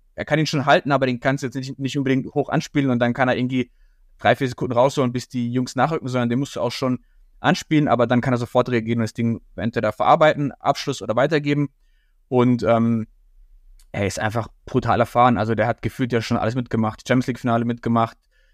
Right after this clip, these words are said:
mit England viel mitgemacht. Äh, ich selbst oder Ivan, du warst auch dabei. Äh, W M zweitausendachtzehn im Halbfinale in, in Moskau. Äh, hat er,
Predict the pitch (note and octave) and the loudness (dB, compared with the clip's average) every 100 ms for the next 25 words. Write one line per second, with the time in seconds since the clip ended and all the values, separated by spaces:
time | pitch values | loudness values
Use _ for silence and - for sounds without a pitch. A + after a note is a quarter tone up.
0 | - A#2+ B2+ C3+ B2+ C3+ B2+ B2+ - B2 | -12 -4 0 2 0 -2 -4 -2 2 2
1 | A#2+ - - A#2 A#2 A#2 A#2 - _ _ | 2 -2 -8 -2 -2 -2 -4 -8 _ _
2 | C3+ - C#3+ D3 B2+ B2+ C#3 C3 B2 C3+ | -6 2 2 2 -2 -2 0 -2 -2 0
3 | B2 - C3 C#3+ C3 C3 C#3 C3+ G2+ A#2+ | 0 0 -2 -2 2 2 2 0 -2 -4
4 | B2 A2 C3 - A2+ - C3+ A#2+ C#3 - | -4 -4 -4 0 -2 0 -2 0 -2 -2
5 | C3+ C3 B2+ A#2+ A#2+ B2 C3 - C#3 C3 | -2 0 0 -2 -2 -2 -4 -2 0 2
6 | B2+ A#2+ A#2+ - _ _ _ - B2+ B2+ | 0 0 -4 -6 _ _ _ -2 0 0